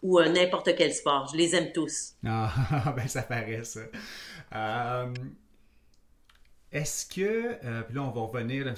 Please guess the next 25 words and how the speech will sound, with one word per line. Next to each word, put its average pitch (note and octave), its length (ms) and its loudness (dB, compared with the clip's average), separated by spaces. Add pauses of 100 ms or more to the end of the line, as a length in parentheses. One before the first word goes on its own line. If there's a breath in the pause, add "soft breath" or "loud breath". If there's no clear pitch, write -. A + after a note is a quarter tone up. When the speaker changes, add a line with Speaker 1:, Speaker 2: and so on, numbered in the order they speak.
(120)
Speaker 2:
on A#2 120 -2
était G#2+ 120 -6
parti - 260 -6
des B2 160 0
encouragements, A2 640 -2
les A2+ 240 0
événements, A2 400 -2
tout - 120 -12
ça, C#3 180 0
puis B2 160 -4
fait A2+ 140 -8
que - 80 -18
parlant B2 280 -2
d'événementiel, C3 960 0
euh, A2+ 220 -4 (260)
la A2 680 -4
Lopette B2+ 320 -2
qui B2 60 -16
va A#2+ 100 0
se - 100 -6
passer A2+ 340 -2
ici, D3 560 0
euh, A2 140 0
en G2+ 140 -4
février, A2+ 720 0